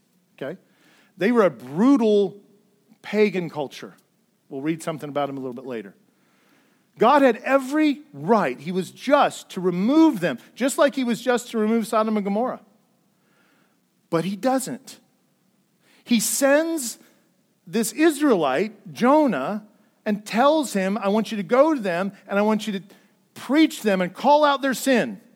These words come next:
You think Jonah was up for that right away? Right? I mean, do you think that's what he was hoping to do?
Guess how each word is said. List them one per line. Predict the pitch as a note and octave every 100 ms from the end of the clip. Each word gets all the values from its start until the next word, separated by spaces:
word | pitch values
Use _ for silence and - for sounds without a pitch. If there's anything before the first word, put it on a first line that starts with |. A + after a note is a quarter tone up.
| _ _ _ _ _ _ _ _ _ _
You | -
think | A3+ F#3
Jonah | G3+ A#3
was | G#3+ F#3+
up | A#3
for | A3
that | A3 A3+
right | A3+ A#3
away? | A3+ A#3 B3 - _ _ _ _ _ _ _ _ _ _
Right? | - G3 A3+ - -
I |
mean, | F3 F#3
do | F#3+
you | G3+ G#3+
think | B3
that's | A3 A3+ A#3
what | A3+
he | A3+
was | G#3+
hoping | F#3+ A3 A#3+
to | G3+
do? | G3 A#3 C4